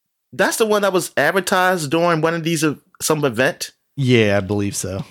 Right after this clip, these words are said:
Speaker 2: This is, like, the more three D one.
Speaker 1: Okay. Yeah. Yeah. Okay.
Speaker 2: Yep.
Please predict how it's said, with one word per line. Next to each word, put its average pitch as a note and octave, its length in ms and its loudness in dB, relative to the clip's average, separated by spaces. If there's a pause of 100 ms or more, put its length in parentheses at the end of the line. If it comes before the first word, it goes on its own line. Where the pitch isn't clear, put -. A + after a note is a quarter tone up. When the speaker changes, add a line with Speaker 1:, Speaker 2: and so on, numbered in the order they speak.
(360)
Speaker 2:
This - 180 -14
is, A2+ 120 -8
like, G#2 200 0
the G2+ 100 0
more F#2+ 260 4
three G2+ 380 -2
D G2+ 220 0
one. G2+ 300 2 (1000)
Speaker 1:
Okay. G#2+ 400 0 (240)
Yeah. A2+ 340 0 (220)
Yeah. F2 480 -2
Okay. E2+ 380 -2 (960)
Speaker 2:
Yep. - 280 -8